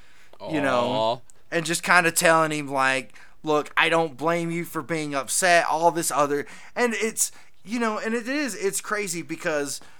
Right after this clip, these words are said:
Speaker 1: before the comic book story arc, I could not stand Captain America. He felt way too goody-goody.
Speaker 2: Because you're
Speaker 1: And
Speaker 2: always told he was goody-goody. That's the thing, though, in the comics,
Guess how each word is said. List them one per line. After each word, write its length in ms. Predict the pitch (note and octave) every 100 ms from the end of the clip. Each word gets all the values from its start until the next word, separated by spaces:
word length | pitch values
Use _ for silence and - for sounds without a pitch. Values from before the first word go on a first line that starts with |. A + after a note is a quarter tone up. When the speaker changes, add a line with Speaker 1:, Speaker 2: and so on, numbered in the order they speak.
| - -
Speaker 1:
before 480 | F#3+ F3+ - A3 B3
the 120 | G#3
comic 460 | - D#3+ D#3+ E3 C#3+
book 240 | D#3+ D#3+
story 420 | - - C3+ C#3
arc, 380 | C#3+ D3 E3+ - - - -
I 220 | G3+ D4 D#4
could 220 | A#3+ F3
not 280 | F3+ F#3 F3
stand 300 | F#3 F3+ F3
Captain 320 | F#3 F3+ F#3
America. 360 | E3+ F3 F3 F#3
He 200 | F3 F3+
felt 380 | - F3+ C3+ C3
way 260 | G3 A#3+
too 280 | A#3 B3 A#3+
goody-goody. 880 | F3+ F#3 E3+ D#3+ D3 C#3+ C#3 C3+ C3+ - - - -
Speaker 2:
Because 280 | C4+ - C#4
you're 100 | C#4
Speaker 1:
And 80 | C4
Speaker 2:
always 240 | C4 A3+ -
told 480 | - A#3+ C#4+ A#3+ E3
he 140 | G3+
was 180 | F3 C#3
goody-goody. 600 | - C#3+ C3 C3 C3 A#2+
That's 180 | E3 A3+
the 80 | D4+
thing, 220 | A#3+ D4
though, 140 | A3
in 60 | D#3+
the 80 | D3
comics, 580 | D#3 E3+ B3+ D4+ -